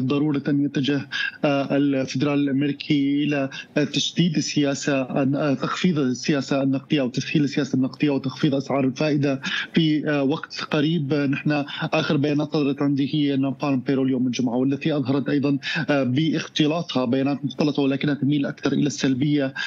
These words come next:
بدأنا، آه، رأينا قراءات الجي دي بي. أعتقد، آه، جيروم باول لابد أن يصرح، آه، يعني، آه، أو ي-، يوضح في شهادته أمام الكونغرس، آه، اليوم ربما بعض المخاوف المرتبطة بهذه البيانات السلبية التي بدأت تظهر،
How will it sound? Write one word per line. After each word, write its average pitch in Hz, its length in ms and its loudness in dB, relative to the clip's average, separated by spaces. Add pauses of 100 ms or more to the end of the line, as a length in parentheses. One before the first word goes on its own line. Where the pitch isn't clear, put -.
(160)
بدأنا، 151 480 2
آه، 147 180 0
رأينا 151 460 0 (240)
قراءات 143 400 0
الجي 131 160 0
دي 135 120 0
بي. 143 240 0
أعتقد، 143 540 -2 (280)
آه، 151 120 2
جيروم 151 280 0
باول 151 380 0
لابد 139 340 0
أن 147 260 0
يصرح، 147 520 -2 (260)
آه، - 20 2 (100)
يعني، 135 600 0
آه، 139 180 0
أو 143 220 2
ي-، 147 60 2 (260)
يوضح 143 640 0
في 143 200 0
شهادته 143 600 0
أمام 135 220 2
الكونغرس، 139 520 0 (280)
آه، 147 280 2
اليوم 143 500 2
ربما 143 500 0 (260)
بعض 156 340 0
المخاوف 151 600 0
المرتبطة 143 600 2
بهذه 151 920 0
البيانات 139 440 0
السلبية 143 340 0
التي 143 240 0
بدأت 151 380 0
تظهر، 139 340 0